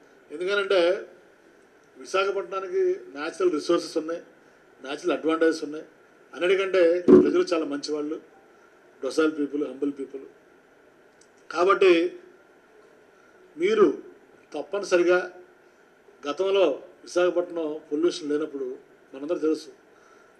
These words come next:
maximum డి-, temperature thirty, థర్టీ ఫైవ్ కంటే ఎక్కువ వచ్చింది కాదు.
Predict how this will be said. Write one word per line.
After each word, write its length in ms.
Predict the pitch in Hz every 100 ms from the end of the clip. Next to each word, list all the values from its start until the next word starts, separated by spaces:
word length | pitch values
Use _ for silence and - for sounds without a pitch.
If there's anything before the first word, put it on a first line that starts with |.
| _ _ _ 135
maximum 400 | 156 175 190 185
డి-, 360 | 180 156 -
temperature 400 | 156 156 180 185
thirty, 200 | 151 165
థర్టీ 200 | 170 151
ఫైవ్ 220 | 147 156 143
కంటే 160 | 151
ఎక్కువ 200 | 151 156
వచ్చింది 200 | 135 127 107
కాదు. 180 | 98